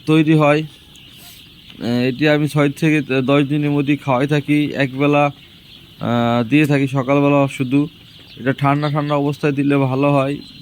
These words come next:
গরম। আর এটি দিলে অবশ্যই তিন থেকে চার ঘন্টা পানিতে রাখবেন, কারণ এটি হচ্ছে প্রোবায়োটিক। এটি জীবাণু, জীবাণু, ভালো জীবাণুগুলা, এরা, আহ,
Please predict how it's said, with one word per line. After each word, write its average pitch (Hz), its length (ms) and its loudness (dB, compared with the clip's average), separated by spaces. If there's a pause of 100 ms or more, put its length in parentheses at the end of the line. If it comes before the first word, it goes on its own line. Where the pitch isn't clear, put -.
গরম। 135 320 0
আর 135 140 2
এটি 139 180 -2
দিলে 147 280 0
অবশ্যই 143 480 0 (140)
তিন 147 180 0
থেকে 147 240 -2
চার 143 260 0
ঘন্টা 143 280 -2
পানিতে 143 400 -2
রাখবেন, 143 480 0 (720)
কারণ 131 140 0
এটি 135 180 -2
হচ্ছে 156 220 0
প্রোবায়োটিক। 143 580 0
এটি 139 220 0
জীবাণু, 143 680 0
জীবাণু, 147 300 0
ভালো 120 300 2
জীবাণুগুলা, 143 600 2 (500)
এরা, 127 160 0
আহ, 135 60 2